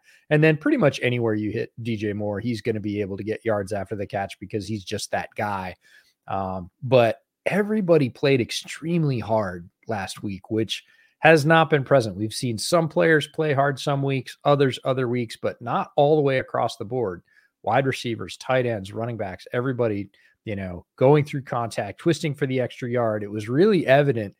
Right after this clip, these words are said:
that everybody seemed to kinda wanna pull the offense forward in a way that hadn't been present earlier in the season. And that's really what powered them. It's not that these were great passing concepts.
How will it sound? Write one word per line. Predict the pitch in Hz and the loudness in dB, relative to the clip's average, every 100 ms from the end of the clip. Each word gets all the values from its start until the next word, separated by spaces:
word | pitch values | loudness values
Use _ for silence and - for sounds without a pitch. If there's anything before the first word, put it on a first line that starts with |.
| _ _ _ | _ _ _
that | 117 113 | -2 0
everybody | 123 139 165 143 139 120 | 4 4 4 4 2 0
seemed | - - 143 151 143 | -4 -4 0 0 0
to | 131 | -4
kinda | 120 127 117 | -4 -2 -2
wanna | 107 117 123 113 | -2 -2 -2 -4
pull | - 127 | -2 0
the | 120 | 2
offense | 113 110 - 110 101 | 2 2 0 -6 -6
forward | - 139 135 113 107 | -2 0 2 0 -2
in | |
a | 104 | -4
way | 107 113 | -2 0
that | 104 107 - | -2 -6 -12
hadn't | - 120 185 | -6 -2 -2
been | 208 139 | -2 -4
present | - 143 180 233 _ _ | 0 0 0 -8 _ _
earlier | - 139 156 | -4 0 0
in | 156 | 0
the | 147 | -4
season. | - 185 190 226 220 _ _ _ | -6 -6 -4 -4 -6 _ _ _
And | 175 | -2
that's | 294 - | 0 -2
really | 131 117 160 160 131 | -8 4 8 8 8
what | 117 104 - | 2 -2 0
powered | 117 117 101 | 2 2 0
them. | 92 90 | -6 -14
It's | 98 - | -14 -10
not | 143 165 151 - | -2 0 2 0
that | 104 - _ _ _ | -2 -4 _ _ _
these | 139 131 | 2 2
were | 117 | 0
great | 98 110 117 - | -2 0 0 0
passing | - 110 - 110 | -6 -6 -6 -8
concepts. | - 117 110 - 110 107 - | -4 -2 -2 -4 -4 -4 -8